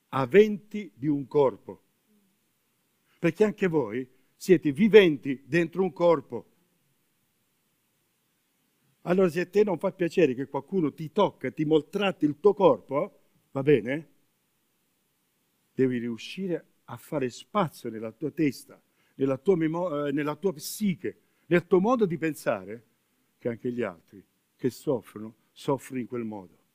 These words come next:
Non potremo mai capire cosa soffre una persona ferita,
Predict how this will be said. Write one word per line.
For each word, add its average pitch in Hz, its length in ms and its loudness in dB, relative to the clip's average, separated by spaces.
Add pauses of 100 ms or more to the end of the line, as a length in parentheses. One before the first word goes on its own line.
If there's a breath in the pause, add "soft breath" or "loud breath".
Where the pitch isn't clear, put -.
(1400 soft breath)
Non 170 160 0
potremo 190 360 0
mai 180 180 -6
capire 156 440 -4
cosa 135 240 -10
soffre 151 320 -8
una 127 160 -6
persona 147 540 -2
ferita, 135 540 -8